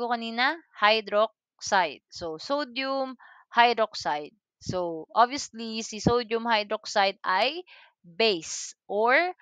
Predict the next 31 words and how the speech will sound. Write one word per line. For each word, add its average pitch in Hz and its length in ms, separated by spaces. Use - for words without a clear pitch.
alkaline 185 640
kasi 220 240
may 240 160
hydroxide 185 880
siya. - 240
So, 190 160
si - 80
sodium, 277 640
kapag 247 320
dinesolve 226 480
mo 226 160
yan 233 240
sa 226 160
water 220 640
or 190 160
dinagdag 196 640
mo 226 240
yung 185 400
water, 190 480
anong 196 240
mangyayari 185 560
dyan? 175 320
Magsiseparate 220 1120
yung 196 300
pong 220 420
hydroxide, 220 960
yung 196 240
O 196 240
H, 254 480
which 208 160
is, 208 160